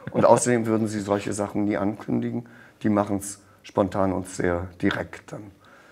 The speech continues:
Die Polizeirevierwache hatte, äh, war informiert, ich hatte deren Nummer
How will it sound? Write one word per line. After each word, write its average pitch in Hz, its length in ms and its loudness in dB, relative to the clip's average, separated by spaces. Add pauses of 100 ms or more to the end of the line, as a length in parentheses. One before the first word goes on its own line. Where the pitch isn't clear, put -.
(600)
Die 113 60 4
Polizeirevierwache 131 1080 6
hatte, 113 180 0
äh, 101 800 0
war 104 160 4
informiert, 104 760 0
ich - 160 -8
hatte 107 160 -2
deren 90 260 0
Nummer 120 400 0